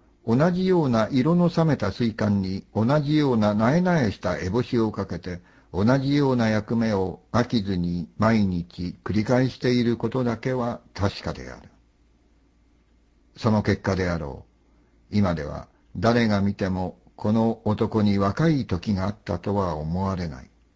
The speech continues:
語彙は四十を越していた。その代わり、生まれた時からあの通り寒そうな赤鼻と形ばかりの口ひげとを朱雀王子の巷風に吹かしていたという気がする。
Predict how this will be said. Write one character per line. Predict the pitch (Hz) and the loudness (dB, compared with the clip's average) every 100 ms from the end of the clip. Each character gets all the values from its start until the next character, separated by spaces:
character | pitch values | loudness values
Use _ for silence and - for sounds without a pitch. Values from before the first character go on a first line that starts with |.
| _ _ _ _ _ _ _ _ | _ _ _ _ _ _ _ _
語 | 87 107 | -4 0
彙 | 95 | 0
は | 73 | -2
四 | 78 - 92 | -8 -8 -2
十 | 123 92 | -2 -2
を | 71 73 | -4 -10
越 | |
し | - | -14
て | - 71 | -14 -16
い | |
た。 | 71 - - _ _ _ _ _ _ _ _ _ _ _ _ _ - | -16 -20 -20 _ _ _ _ _ _ _ _ _ _ _ _ _ -2
そ | 123 | 2
の | 131 | 4
代 | 127 | 4
わ | 113 | 2
り、 | 104 - - - - | 0 -4 -14 -20 -2
生 | 127 | 2
ま | 147 | 4
れ | 196 | 4
た | 190 175 | 2 0
時 | 180 - | -2 -2
か | 156 | -2
ら | 120 113 - | -2 -2 -2
あ | 110 | 0
の | 123 139 | 2 2
通 | 151 139 | 2 2
り | 113 | 2
寒 | 101 123 151 | 2 2 2
そ | 165 170 | 2 2
う | 143 | 2
な | 101 | 2
赤 | 98 120 | 2 0
鼻 | 120 120 107 | 0 0 0
と | 104 98 - _ | -2 -6 -8 _
形 | - 120 185 185 | -2 0 0 0
ば | 180 | 0
か | 185 | 2
り | 160 113 | 2 2
の | 101 | 2
口 | - - | -2 -10
ひ | - - 131 | -18 -6 -2
げ | 127 | 0
と | 120 123 | 0 0
を | 101 92 - - | 0 -2 -8 -18
朱 | - 101 | -10 -2
雀 | 143 160 | -2 0
王 | 156 147 127 107 | 0 0 2 0
子 | 101 | 0
の | 98 95 | 0 -2
巷 | - 110 165 160 | 0 0 2 0
風 | 147 101 92 | -2 -2 -2
に | 85 80 - | -4 -6 -12
吹 | - | -8
か | - 120 | -4 -4
し | - | -4
て | 95 | -6
い | 87 | -4
た | 87 101 | -4 -4
と | 101 | -2
い | 87 80 80 | -4 -4 -6
う | 76 | -10
気 | - 80 | -10 -10
が | 76 | -10
す | - | -12
る。 | 69 - | -18 -20